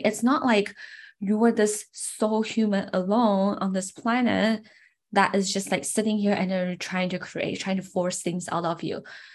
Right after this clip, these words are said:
because that simply does not work. You are part of nature. And what happens is you have to see yourself as being in a partnership with the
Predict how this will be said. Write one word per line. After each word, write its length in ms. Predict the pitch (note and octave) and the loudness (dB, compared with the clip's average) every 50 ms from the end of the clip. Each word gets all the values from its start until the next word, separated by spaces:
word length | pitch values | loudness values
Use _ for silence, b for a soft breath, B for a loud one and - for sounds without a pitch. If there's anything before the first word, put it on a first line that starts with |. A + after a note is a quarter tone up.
| B B B B _ _ _ _ - - | B B B B _ _ _ _ -6 -4
because 240 | - G3 G#3+ G3+ G3+ | 0 2 2 2 4
that 260 | G#3 F#3 F3 - - | 4 2 2 2 -2
simply 300 | - - - G#3 F#3+ G3+ | -6 -2 -2 0 2 2
does 180 | G3+ G3 F3+ F#3 | 2 2 0 0
not 240 | F#3+ F3 D#3+ - F3 | -2 -2 -2 0 0
work. 300 | F3 - - - - - | -2 -2 -2 -4 -6 -10
You 160 | - F#3+ G3+ | -6 -2 0
are 80 | G#3+ G3 | 0 0
part 240 | G3+ - - G#3 G#3 | 0 0 2 4 4
of 160 | G3+ G3 F#3 | 4 2 0
nature. 500 | F3+ G3 F#3+ F#3+ F#3+ F#3+ - - - B B B B B B B B _ - | -2 -2 -2 -2 -2 -2 -2 -2 -2 B B B B B B B B _ -2
And 260 | G3 F#3+ F#3+ F#3+ F#3 | 0 2 2 2 0
what 240 | F#3+ - G3 G3+ G3 | 0 2 2 0 0
happens 540 | - - A#3+ C#4 D#4 - F4+ E4+ C#4+ - - | 2 2 2 2 2 2 2 2 2 2 4
is 300 | F#3+ F#3 F#3 F3+ - - B B B B _ | 4 4 4 2 -2 -12 B B B B _
you 140 | A3 A3 G3 | -2 -2 0
have 260 | - G#3 A3 C4+ C4+ | 2 0 0 2 2
to 100 | D4 A#3+ | 2 0
see 360 | - - - - C4+ C4+ C#4+ | 0 -2 -2 2 4 4 6
yourself 580 | C#4+ C#4+ C4 A3+ A3 A3 - G3 F3 F#3 F#3 - | 6 6 4 4 2 2 2 2 2 2 0 -2
as 320 | - F#3 F3 F3+ F3+ - - B B B B B B B _ | -2 -2 -2 -2 -4 -8 -14 B B B B B B B _
being 280 | - A#3 A#3 A#3 A#3 | 6 6 8 8 6
in 180 | - - G#3+ G#3+ | 4 2 0 0
a 80 | G3 F#3+ | 0 0
partnership 880 | G#3 - - - C4 - - A3 G3 F3+ F3+ - - - - - - - B B B B B _ | -2 -8 0 0 0 2 2 2 0 0 -2 -4 -4 -2 -2 -4 -4 -6 B B B B B _
with 280 | G3+ A3 A3+ B3 B3+ A#3+ - _ _ _ | 4 6 6 6 4 0 -12 _ _ _
the 360 | - G#3+ G#3 F#3+ F3 - - | 4 6 6 6 4 2 -2